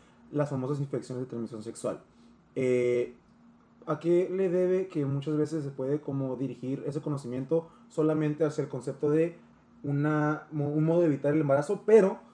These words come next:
donde se pierde la noción de que hay una probabilidad también de infecciones? Por ejemplo,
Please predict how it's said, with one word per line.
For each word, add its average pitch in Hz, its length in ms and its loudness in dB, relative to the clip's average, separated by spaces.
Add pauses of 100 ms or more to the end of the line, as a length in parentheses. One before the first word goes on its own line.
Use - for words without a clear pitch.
(200)
donde 143 280 2
se 139 120 0
pierde 147 240 2
la 147 100 2
noción 135 280 -4
de 147 120 0
que 135 100 0
hay 131 140 2
una 151 180 0
probabilidad 127 420 2
también 143 400 -2
de 123 240 -2 (260)
infecciones? 113 680 -8
Por 123 120 -8
ejemplo, 135 320 -4